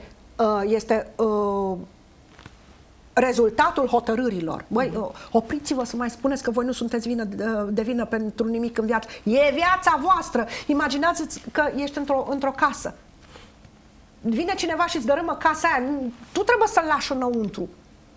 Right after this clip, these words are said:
Speaker 1: Și dacă intră pe geam, înseamnă că nu ți-ai protejat geamurile. Deci tu te protejezi. Tu ai grijă de tine. Deci e obligatoriu.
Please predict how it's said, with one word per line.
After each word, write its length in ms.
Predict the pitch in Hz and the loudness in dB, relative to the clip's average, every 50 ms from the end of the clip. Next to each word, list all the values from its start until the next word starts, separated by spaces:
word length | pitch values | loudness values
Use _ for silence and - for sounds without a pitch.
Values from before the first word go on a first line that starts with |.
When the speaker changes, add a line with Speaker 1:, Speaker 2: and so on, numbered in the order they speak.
| - - - - - | -20 -20 -20 -20 -12
Speaker 1:
Și 160 | - - 277 | -6 -2 2
dacă 220 | 233 285 294 294 302 | 2 2 4 4 2
intră 260 | 311 339 320 359 349 349 | 2 2 0 -2 -2 -2
pe 80 | 320 247 | -2 0
geam, 180 | 311 339 370 370 | 2 0 0 0
înseamnă 320 | 359 - 349 359 349 359 - | 0 -2 -2 0 0 -2 -2
că 80 | - | -2
nu 120 | 349 359 359 | -2 -2 -4
ți-ai 200 | 359 - 359 349 349 | 0 0 0 0 0
protejat 400 | 339 330 349 349 302 349 349 285 | -4 -2 -2 -2 0 0 0 0
geamurile. 440 | - 359 359 339 330 285 262 254 | 0 0 0 0 -2 -2 0 0
Deci 220 | 240 254 254 - - | 0 0 -2 -4 -6
tu 140 | - 320 359 | -4 -4 -2
te 120 | - 415 | 0 -2
protejezi. 600 | 403 - 359 - - 262 220 233 202 185 - - - - - - - - - - | 0 0 0 2 2 2 2 0 -2 -4 -6 -12 -16 -18 -20 -20 -20 -20 -20 -6
Tu 80 | - 302 | 0 2
ai 140 | 330 349 359 | 2 2 2
grijă 220 | 285 339 302 277 269 | 0 -2 0 0 0
de 120 | 233 247 | 0 0
tine. 340 | - - 240 214 196 208 - - - - - - - - - - 185 180 180 170 165 190 - - - - - - - - - - - - | -2 -2 -6 -6 -6 -10 -12 -16 -20 -20 -20 -20 -20 -20 -20 -20 -20 -20 -20 -20 -20 -20 -20 -20 -20 -20 -20 -20 -20 -20 -20 -20 -14 -12
Deci 200 | 226 - - - | -12 -12 -6 -2
e 120 | 240 233 240 - | 0 0 2 4
obligatoriu. 720 | - 311 269 269 247 190 220 226 - - 196 202 160 165 | 2 2 2 2 -2 -2 -2 -4 -4 -6 -8 -8 -8 -10